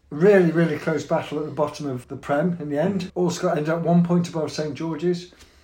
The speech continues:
Speaker 1: Unfortunately, Bomere ends up bottom. I think they'll go down regardless.
Speaker 2: Mm.
Speaker 1: Be interesting to see the, the knock-on effects of Wem going up.
Speaker 2: Yeah, that's gonna be really interesting. I think,
Speaker 1: Yeah.
Speaker 2: yeah.
Speaker 1: We'll, we'll talk about that later on anyway.
Speaker 2: Yeah,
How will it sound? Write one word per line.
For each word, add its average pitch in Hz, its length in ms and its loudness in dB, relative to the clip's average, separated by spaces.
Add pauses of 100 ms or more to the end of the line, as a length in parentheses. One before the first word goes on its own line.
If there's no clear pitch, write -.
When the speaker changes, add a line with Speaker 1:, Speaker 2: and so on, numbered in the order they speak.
(140)
Speaker 1:
Unfortunately, 151 400 -4
Bomere 143 440 -2 (260)
ends 131 140 -8
up 127 120 -10
bottom. 135 280 -10
I 123 40 -10
think 151 180 -8
they'll 139 100 -4
go 135 160 -4
down 139 220 -4
regardless. 135 760 -4
Speaker 2:
Mm. 110 460 -4
Speaker 1:
Be 160 80 -4
interesting 170 460 0
to - 80 -4
see 170 240 0
the, 151 240 -4
the 151 180 -10
knock-on 165 300 -4
effects 147 380 -6
of 131 140 -10
Wem 135 220 -4
going 123 220 -4
up. 117 120 -10 (680)
Speaker 2:
Yeah, 107 320 -4
that's 139 180 -4
gonna 131 180 2
be 127 80 0
really 120 260 2
interesting. 107 460 -4
I 113 100 -2
think, 117 240 -4
Speaker 1:
Yeah. - 60 -16 (460)
Speaker 2:
yeah. 185 80 8
Speaker 1:
We'll, 185 100 8
we'll 180 100 4
talk 208 200 2
about 165 320 4
that 151 60 -4
later 139 220 -6
on 131 100 -4
anyway. 117 300 -8 (180)
Speaker 2:
Yeah, 120 340 2